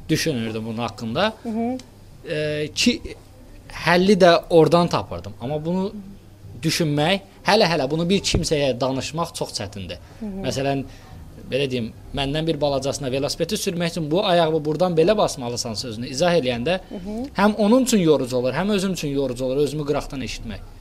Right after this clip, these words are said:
Speaker 1: Yəni
Speaker 2: Aha.
Speaker 1: onu düşünmək <laughs> nə dərəcədə, yəni sizcə məsləhətli bir şeydir?
Speaker 2: Deməli, baxın, sizə belə deyim, mən özüm T T healer olmağıma baxmayaraq özüm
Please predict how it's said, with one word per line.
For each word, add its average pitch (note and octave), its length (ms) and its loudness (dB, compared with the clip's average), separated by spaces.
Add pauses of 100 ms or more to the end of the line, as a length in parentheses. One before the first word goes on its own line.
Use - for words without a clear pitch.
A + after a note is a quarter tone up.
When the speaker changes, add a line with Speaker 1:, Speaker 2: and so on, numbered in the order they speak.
(400)
Speaker 1:
Yəni D3 200 0
Speaker 2:
Aha. F3 80 0
Speaker 1:
onu F#3+ 300 2
düşünmək F3+ 500 2 (240)
<laughs> - 280 -10
nə D#3+ 140 4
dərəcədə, F3+ 460 6 (160)
yəni C3 280 0 (280)
sizcə D#3 420 4
məsləhətli C#3 600 -2
bir A#2+ 80 -4
şeydir? G#2 380 -8 (460)
Speaker 2:
Deməli, G4 380 6
baxın, A3+ 300 2 (120)
sizə E4 280 -2 (500)
belə C4 240 6
deyim, G3 260 2
mən A4 220 4
özüm D4+ 280 4
T C4 160 2
T A#3 140 2
healer A#3 300 2
olmağıma G3+ 500 0
baxmayaraq B3 440 2
özüm C#4+ 320 4